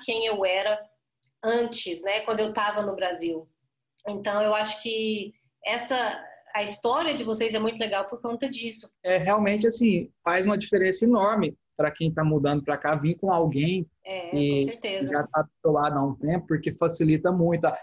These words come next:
Speaker 2: E você compartilha tanto as vitórias quanto ali a, as dores, as derrotas. Você tem alguém
Speaker 1: É.
Speaker 2: pra, pra conversar, desabafar, que te ajuda bastante no processo. Então, é,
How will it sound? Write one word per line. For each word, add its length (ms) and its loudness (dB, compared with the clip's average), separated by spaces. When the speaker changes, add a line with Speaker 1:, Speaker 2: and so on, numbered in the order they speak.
Speaker 2:
E 60 0
você 260 2
compartilha 760 2
tanto 240 0
as 120 2
vitórias 520 2
quanto 300 0
ali 240 6
a, 240 4
as 240 0
dores, 380 4
as 120 4
derrotas. 540 2
Você 240 0
tem 80 0
alguém 280 2
Speaker 1:
É. 40 -4
Speaker 2:
pra, 240 0
pra 220 2
conversar, 680 0
desabafar, 1040 0
que 340 0
te 140 -4
ajuda 340 2
bastante 640 2
no 120 2
processo. 580 0
Então, 260 -2
é, 300 2